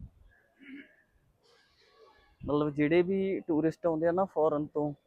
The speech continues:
ਮਤਲਬ ਗੋਲਡਨ ਟੈਂਪਲ ਆਉਂਦੇ ਆ ਜਾਂ ਅੰਮ੍ਰਿਤਸਰ ਦੀਆਂ ਸਾਰੀਆਂ ਜਗ੍ਹਾਵਾਂ ਦੇਖਣ, ਤਾਂ ਉਹ ਇੱਥੇ ਜ਼ਰੂਰ ਆਉਂਦੇ ਆ। ਆਹ ਦੇਖੋ ਅੰਮ੍ਰਿਤਸਰ ਵਾਲੇ ਜਾਂ ਦੂਰੋਂ ਨੇੜਿਓਂ ਮੇਰੇ ਦੋਸਤ ਜਿਹੜੇ ਦੇਖ ਰਹੇ ਆ ਵੀਡੀਓ ਨੂੰ, ਸਬਸਕ੍ਰਾਈਬ ਜ਼ਰੂਰ ਕਰ ਦਿਓ ਤੇ ਲਾਈਕ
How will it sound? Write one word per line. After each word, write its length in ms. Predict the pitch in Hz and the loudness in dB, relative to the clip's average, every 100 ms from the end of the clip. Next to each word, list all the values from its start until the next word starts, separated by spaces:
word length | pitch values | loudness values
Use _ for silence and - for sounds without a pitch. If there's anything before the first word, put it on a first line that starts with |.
| _ _ _ _ _ _ | _ _ _ _ _ _
ਮਤਲਬ 300 | 143 143 143 139 | -4 -2 -2 2
ਗੋਲਡਨ 420 | 143 135 139 135 | 4 4 2 2
ਟੈਂਪਲ 340 | 139 127 139 | 0 0 -2
ਆਉਂਦੇ 280 | 131 135 135 | 0 2 2
ਆ 40 | 131 | 4
ਜਾਂ 180 | 135 135 | 2 2
ਅੰਮ੍ਰਿਤਸਰ 400 | 135 127 143 143 | 2 0 0 0
ਦੀਆਂ 200 | 123 131 | 0 -4
ਸਾਰੀਆਂ 360 | 139 117 131 143 | -4 -4 -2 -2
ਜਗ੍ਹਾਵਾਂ 380 | 131 123 127 143 | 0 2 2 0
ਦੇਖਣ, 420 | 131 - - - | -2 -12 -12 0
ਤਾਂ 100 | 156 | 2
ਉਹ 540 | - 175 170 180 190 - | 2 0 2 2 2 0
ਇੱਥੇ 340 | 165 - 190 | -4 -2 -4
ਜ਼ਰੂਰ 480 | 156 135 135 147 185 | 0 0 2 4 4
ਆਉਂਦੇ 400 | 160 101 110 104 | 2 2 -2 -2
ਆ। 40 | 104 - _ _ - - - - _ _ _ - - - - - | -2 -8 _ _ -18 -16 -16 -20 _ _ _ -20 -20 -20 -20 -14
ਆਹ 100 | 120 | -10
ਦੇਖੋ 340 | 113 110 - 127 - - - - - - _ _ _ 135 | -10 -12 -16 -16 -8 -8 -8 -20 -20 -20 _ _ _ -4
ਅੰਮ੍ਰਿਤਸਰ 520 | 143 151 160 170 151 | -2 -2 -2 0 4
ਵਾਲੇ 300 | 151 147 151 - - _ _ - - _ _ 131 | 4 4 0 -8 -20 _ _ -20 -20 _ _ 0
ਜਾਂ 140 | 143 | 0
ਦੂਰੋਂ 420 | 127 123 135 139 | 0 0 2 2
ਨੇੜਿਓਂ 480 | 139 135 135 135 139 - - | 2 2 2 2 -2 -8 -4
ਮੇਰੇ 200 | 131 131 | -2 -2
ਦੋਸਤ 380 | 120 123 135 - | 0 -2 -2 -6
ਜਿਹੜੇ 260 | 123 131 | -4 -2
ਦੇਖ 300 | 135 120 120 | 0 -2 0
ਰਹੇ 120 | 123 127 | 2 0
ਆ 40 | 120 | 0
ਵੀਡੀਓ 280 | 120 123 131 | -2 0 -2
ਨੂੰ, 140 | 135 - - | -4 -10 -6
ਸਬਸਕ੍ਰਾਈਬ 640 | 113 - - 131 135 143 139 | -4 -6 -2 4 4 4 -2
ਜ਼ਰੂਰ 280 | 117 120 120 | -4 -4 -2
ਕਰ 100 | 127 | -4
ਦਿਓ 240 | 110 120 | -2 -6
ਤੇ 140 | 117 117 | -6 -8
ਲਾਈਕ 300 | 117 113 | -4 -2